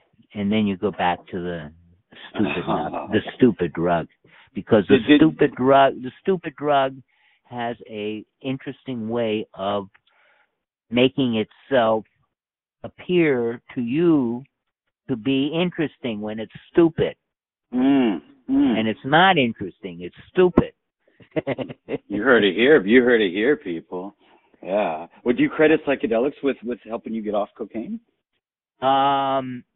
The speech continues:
Speaker 1: it always gave me the insight that I could get off. And what,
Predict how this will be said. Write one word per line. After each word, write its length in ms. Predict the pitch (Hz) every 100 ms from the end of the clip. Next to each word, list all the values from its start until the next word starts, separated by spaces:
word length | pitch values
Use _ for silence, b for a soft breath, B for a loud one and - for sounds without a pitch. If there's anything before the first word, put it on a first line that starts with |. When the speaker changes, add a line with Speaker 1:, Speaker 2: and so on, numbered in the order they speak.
| _ _ _ _ -
Speaker 1:
it 140 | 135
always 320 | 143 170 180 165 -
gave 240 | 156 156
me 240 | 147 147 127
the 240 | 135 139
insight 580 | 147 156 - 135 131 127 -
that 220 | 127 113 _ _ _ _ _ _ _ _ _ _ _
I 180 | - 123 -
could 240 | 151 160 113
get 180 | 113 104
off. 320 | 98 92 80 -
And 180 | 107 104
what, 200 | 110 110